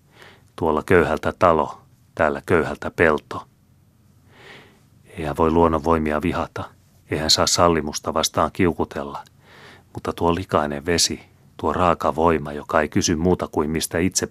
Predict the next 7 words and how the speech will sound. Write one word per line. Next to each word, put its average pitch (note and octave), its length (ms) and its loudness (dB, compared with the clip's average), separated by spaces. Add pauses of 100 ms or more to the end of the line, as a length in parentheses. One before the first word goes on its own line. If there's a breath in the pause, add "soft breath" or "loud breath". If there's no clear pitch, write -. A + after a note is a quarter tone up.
parhaiten D#2 580 0
yli D#2+ 260 0
pääsisi, - 580 0 (520 loud breath)
joka F2+ 200 4
vaatii E2 320 4
kaikki E2 480 -2
väistymään, D2 760 -2